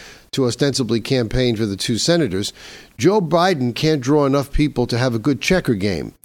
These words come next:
He gets about fifteen or twenty people tops. So I don't think you need twenty-five thousand to, uh, police twenty-five people. In addition, you have the mayor of D C and, and others, uh, requesting people not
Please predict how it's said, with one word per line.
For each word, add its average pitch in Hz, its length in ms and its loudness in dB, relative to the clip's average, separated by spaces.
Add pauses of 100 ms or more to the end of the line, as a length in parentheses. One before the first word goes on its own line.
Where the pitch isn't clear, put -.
(300)
He 139 100 -2
gets 160 220 2
about 139 240 0
fifteen 160 420 0
or 123 60 2
twenty 135 320 0
people 135 340 -2
tops. - 580 -4 (280)
So - 160 0
I 190 60 4
don't 214 140 2
think 170 160 0
you 170 60 2
need 165 180 2
twenty-five 139 560 0
thousand 120 680 0 (360)
to, 123 400 0
uh, 107 240 -4 (120)
police 139 420 0
twenty-five 127 720 -2
people. 85 420 -2 (300)
In 139 100 0
addition, 160 420 2
you 143 120 2
have 139 180 0
the 123 80 0
mayor 135 400 2
of 101 160 -4
D 120 160 0
C 143 440 0
and, - 100 -6
and 123 200 0
others, 135 360 0 (360)
uh, 117 220 -2
requesting 143 640 0
people 127 280 -2
not 131 600 0